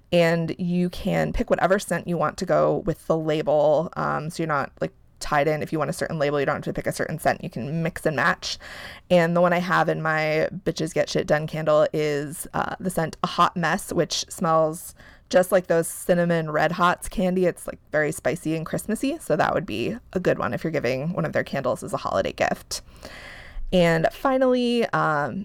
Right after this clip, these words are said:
Missy Industry, who is a jewelry maker, I believe, based in Canada, although, um, she ships to the U S very quickly and affordably, so no worries there. Uh, she makes these pendants, and she also does earrings and rings and all sorts of different jewelry. Um, the one thing I have from her is a pendant.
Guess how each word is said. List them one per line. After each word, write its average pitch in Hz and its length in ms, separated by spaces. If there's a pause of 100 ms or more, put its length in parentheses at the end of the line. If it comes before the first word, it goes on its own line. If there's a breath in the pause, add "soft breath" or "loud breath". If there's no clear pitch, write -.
(120)
Missy 202 320
Industry, 240 640
who 196 300
is 170 380
a 156 300
jewelry 180 400
maker, 185 280
I 160 60
believe, 165 320
based 165 240
in 151 120
Canada, 170 520
although, 151 500 (100)
um, 175 180
she - 160
ships - 320
to - 100
the 165 80
U 160 80
S - 220
very - 320
quickly 160 320
and 151 120
affordably, 139 460
so - 160
no 147 140
worries 143 260
there. 135 320 (540 loud breath)
Uh, - 80 (120)
she - 280
makes 220 320
these 180 380
pendants, 180 840 (120)
and 151 360
she - 120
also 254 160
does 220 160
earrings 170 440
and 147 80
rings 147 300
and 143 100
all - 120
sorts 131 180
of 143 60
different 131 260
jewelry. 139 380
Um, 147 420
the 170 120
one 160 180
thing 175 180
I 147 60
have - 160
from - 140
her 104 100
is - 80
a - 80
pendant. 139 400